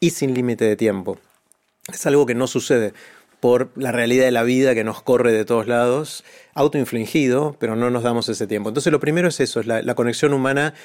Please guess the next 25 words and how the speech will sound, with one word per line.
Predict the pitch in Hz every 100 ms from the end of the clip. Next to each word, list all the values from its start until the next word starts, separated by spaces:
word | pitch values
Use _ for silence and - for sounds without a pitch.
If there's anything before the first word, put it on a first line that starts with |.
| - -
que | 131
sucede. | - 113 135 110 101 92 _ - - - -
Creo | 185
que | 180
hay |
una | 165
segunda | 143 143 160 156 139
cosa | 151 151 156 160 156 _ _
que | 123 117 113 113 113 110
sospechaba | - 135 - 135 123 180 180
del | 170 139
principio, | 131 127 - 151 160 147
pero | 131 120 117 117 -
se | 120
fue | - 135 131 123 - - _ _ _ _ _ _ -
potenciando | 120 127 120 - 147 143
con | 127
el | 120
tiempo, | 135 147 147
y |
es | 120
la | 123 120
efectividad | - 139 147 - 131 120 127
del | 131 120
dispositivo. | 113 - 110 - 107 110 98 95